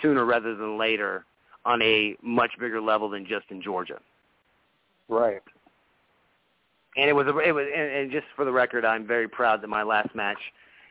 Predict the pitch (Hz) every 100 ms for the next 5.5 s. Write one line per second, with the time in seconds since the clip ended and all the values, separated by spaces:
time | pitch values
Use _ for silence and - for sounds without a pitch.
0 | _ 113 113 117 113 110 110 - - -
1 | 117 110 104 - 120 113 110 104 101 110
2 | - 110 131 131 131 - - - - -
3 | 135 147 143 123 123 123 120 113 120 113
4 | - 104 113 107 - 120 110 113 107 107
5 | 107 - 107 98